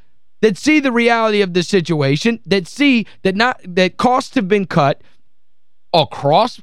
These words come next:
all of the basketball operations and across all of the business operations, and it has significantly hurt the product and the marketing of the product.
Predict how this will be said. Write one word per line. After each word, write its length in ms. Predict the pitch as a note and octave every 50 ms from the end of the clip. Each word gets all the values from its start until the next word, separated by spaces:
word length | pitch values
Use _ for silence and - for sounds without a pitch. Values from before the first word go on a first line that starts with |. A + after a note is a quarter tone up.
| -
all 300 | F3+ F3+ G3 G#3+ A3+ A#3+
of 80 | A3+ G3+
the 100 | B3 A3
basketball 640 | G3+ F#3+ E3 D#3 C#3 - - D3+ B2+ C#3+ C3+ C3+ C3
operations 800 | C3 C3 B2+ - C#3 B2+ B2 A#2+ A#2+ B2 A#2+ - D3+ E3+ G3 - - - - - -
and 140 | E3+ E3+ D#3
across 580 | C#3+ - - - E3 E3+ F#3 G#3+ A#3+ A#3 -
all 220 | B3 A3+ A#3 A3+ A3+
of 100 | F#3+ E3+
the 80 | F#3
business 460 | D#3+ D#3 A#3 B3+ A#3+ G3 E3+ C#3+ -
operations, 800 | D3+ C3+ C3 B2 - C3+ B2 B2 A#2+ B2 A#2+ - - C#3+ D3+ - - - - - - -
and 160 | G3 G3+ G3
it 120 | G3+ G3
has 100 | G3 F3+
significantly 920 | - - - G3 E3+ F3+ F#3+ G#3 G3 - - A3 G3 A3+ G#3+ - G#3 G#3 F#3
hurt 380 | C3+ - - E3+ F3 E3+ - - - - - - -
the 120 | D#3 D3+
product 600 | C#3 - - - F3 F3+ F#3 F#3+ F#3 F#3 F3 - E3+
and 220 | D#3+ E3 E3+ E3
the 40 | D3+
marketing 560 | C#3+ C#3+ D3+ D#3 D3 - - D3 C#3+ C#3 C#3
of 200 | C3+ C3 A#2+ A#2+
the 100 | B2 A#2
product. 420 | - - A#2+ A2+ A#2+ A#2 - -